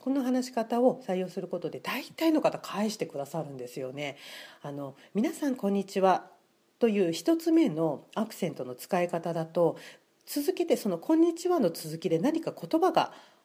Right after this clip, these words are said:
始まるというふうに、えー、感じてしまいますので、えー、こんにちは返しがないんですよね。でも、「皆さん、こんにちは」というと、一回そこで、あの、何か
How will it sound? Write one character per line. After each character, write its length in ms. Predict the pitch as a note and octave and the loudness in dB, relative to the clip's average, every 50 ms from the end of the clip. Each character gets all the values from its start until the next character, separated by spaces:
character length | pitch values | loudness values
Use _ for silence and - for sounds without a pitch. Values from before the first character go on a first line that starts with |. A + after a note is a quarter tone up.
| _ - | _ -8
始 220 | - F3 - C#4 | -8 -4 0 2
ま 140 | C#4+ D4+ D#4 | 2 2 4
る 180 | D#4 D#4+ - - - _ _ - | 2 0 -4 -4 -10 _ _ -2
と 100 | C4+ C4 | 0 2
い 80 | B3+ | 2
う 120 | B3+ C4 B3 | 2 0 0
ふ 160 | B3 - C4 | -2 -4 -4
う 80 | A3+ E3 | -4 -4
に、 280 | C#3+ D3 D3 D3 B2+ - - - - | -4 -6 -8 -8 -8 -10 -14 -12 -4
え 140 | - C3 A#2+ | -2 -2 -2
ー、 60 | - | -2
感 240 | - - F3+ G3 E3+ | -4 -4 -2 -2 -2
じ 100 | D#3+ - | -4 -2
て 160 | - D#3 D3 | -2 -2 -2
し 140 | D#3 - F3+ | -2 -4 -2
ま 100 | F3+ E3+ | -2 0
い 60 | E3+ | 0
ま 120 | E3+ F#3+ F#3+ | 0 -2 -4
す 140 | F#3+ - | -4 -6
の 140 | C3+ B2 A#2 | -8 -8 -4
で、 240 | A#2+ D#3 D3+ C#3+ - - - - - | -4 -2 -4 -4 -6 -10 -20 -16 -10
え 100 | - C#3 | -10 -10
ー、 60 | C3 - | -8 -2
こ 160 | - - E4 | 4 4 6
ん 40 | D#4+ | 6
に 140 | E4 E4 | 6 4
ち 120 | E4 - D#4+ | 4 2 2
は 120 | D#4 C#4+ | 4 4
返 140 | C#4+ C#4 B3 | 6 6 6
し 120 | - - | 4 2
が 120 | C3+ C3+ C#3 | -4 -4 -2
な 120 | E3 E3 D#3 | -2 -2 -2
い 40 | |
ん 80 | C#3 C3+ | -2 -6
で 80 | - - | -10 -14
す 140 | - - | -12 -12
よ 60 | B2+ B2 | -12 -8
ね。 260 | D3+ F#3+ A#3 - - _ - | -6 -6 -6 -8 -10 _ -4
で 80 | E4 | -2
も、 260 | E4 D4 D#4 C#4+ - - - - - | 0 2 2 0 0 -4 -14 -6 -2
「皆 180 | A3 C#4+ G4 | 0 2 2
さ 140 | F#4 - A3+ | 0 -2 -6
ん、 80 | D#3 - | -6 -6
こ 180 | - - - | -6 0 4
ん 40 | C#4 | 6
に 120 | E4 F4+ F4 | 6 6 6
ち 120 | - F#4 | 4 2
は」 200 | F4+ F#4 F#4 F4+ F#4 - _ - | 2 2 0 -2 -6 -10 _ -2
と 80 | F3+ | -2
い 180 | E3 D#3 E3 D3 | -2 -2 -4 -6
う 40 | C#3 | -6
と、 260 | - - D3+ C#3 - - - - - | -4 -4 -4 -4 -4 -6 -14 -12 -4
一 180 | - D4 D4 D4 | -4 -4 -4 -2
回 200 | - - G#4 D#4+ | -2 0 0 0
そ 140 | - A3 G3+ | 0 -2 -2
こ 160 | - E3+ D#3+ | 0 0 2
で、 220 | E3+ D#3+ D#3+ - - - - - | 2 2 0 0 -10 -20 -18 -12
あ 140 | - D3 D3 | -10 -8 -8
の、 320 | C#3+ C#3 C3 B2+ A#2+ G#2 - | -6 -6 -6 -8 -8 -8 -2
何 260 | F#3 C4 E4 F4 E4 | 0 0 0 0 0
か 240 | - - B2+ - | 0 -2 -2 -2